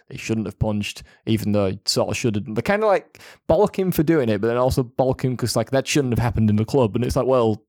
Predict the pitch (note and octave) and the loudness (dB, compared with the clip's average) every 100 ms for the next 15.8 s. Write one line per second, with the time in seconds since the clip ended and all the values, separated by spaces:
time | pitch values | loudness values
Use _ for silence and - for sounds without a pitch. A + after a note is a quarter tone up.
0 | _ C#3+ C3+ - A#2+ G#2+ A#2+ G#2 - A2 | _ -16 -12 -4 -2 0 -2 -2 -8 -4
1 | B2 - A#2+ B2 A#2 - A2 - _ - | -4 -4 -8 -8 -10 -4 -4 -6 _ -2
2 | C#3+ A2+ G2+ - - - - C#3 C#3 B2+ | 2 2 -2 -10 -20 -20 -4 -2 0 2
3 | D3 D3 D3 C#3 - _ - F3 - - | 2 4 2 -2 -10 _ -2 -2 -2 -16
4 | - E3+ F3 E3 - D#3+ E3+ E3 F3 F3 | -4 0 2 0 -2 2 2 2 -2 -2
5 | E3+ - _ - C#3 - C3 B2+ B2+ A2+ | -6 -12 _ -2 -2 -2 -2 0 -2 2
6 | C#3+ C3 C3+ C3+ C#3 C3+ - _ _ D3 | 0 2 0 2 0 0 -6 _ _ -2
7 | C3+ F#3 D#3 D3 C3 - _ D3+ D3+ B2 | 4 4 4 2 2 -2 _ 0 2 2
8 | C#3 B2 A2 C#3+ B2+ A#2 A2+ G2+ G#2 A2 | 0 -2 -4 -2 -2 0 0 0 0 0
9 | G#2+ A2 - B2 - A#2 - B2 A#2 A2 | -2 -4 -8 -12 -8 -8 -4 -2 -2 -4
10 | A2 A2 A2 A2 A2+ G#2 G#2 A2+ G2+ A#2 | -4 -4 -4 -4 -4 -4 0 0 0 -2
11 | C3 G#2+ G#2+ - - - - _ C3 B2 | -2 0 -2 -4 -16 -20 -20 _ 2 2
12 | C3+ C#3+ C#3 C3 - - - D3 D3 D3 | 2 2 2 -2 -6 -8 -4 -2 -2 -2
13 | D3 C3+ - C3 - - C3+ C3+ D3+ D3 | -6 -8 -6 -8 -8 -4 -2 0 -2 -4
14 | D3 - C#3+ D3+ D#3 D#3+ D#3 D3 D#3 D3 | -6 -4 -2 -2 -4 -2 -2 0 0 0
15 | E3+ D#3 D#3+ D#3 D#3+ E3+ - C#3 | -2 -2 -2 -4 -4 -4 -6 -10